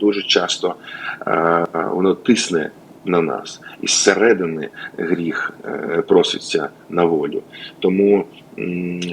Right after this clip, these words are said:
це тільки Божа ласка, Божа милість, яка нам і допоможе його і стримати, не практи-, не практикувати гріх, зробити його огидним для нас. Е, так само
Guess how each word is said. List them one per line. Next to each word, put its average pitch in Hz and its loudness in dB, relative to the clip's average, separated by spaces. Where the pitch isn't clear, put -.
це - -2
тільки 113 -2
Божа 90 2
ласка, 101 2
Божа 85 0
милість, 101 0
яка 92 -2
нам 90 -4
і 107 -2
допоможе 98 2
його 82 -4
і 73 -8
стримати, 90 0
не 208 4
практи-, - 2
не 208 2
практикувати 98 0
гріх, 73 -4
зробити 92 0
його 95 4
огидним 95 0
для 80 -6
нас. - -10
Е, 87 -2
так - 2
само 104 4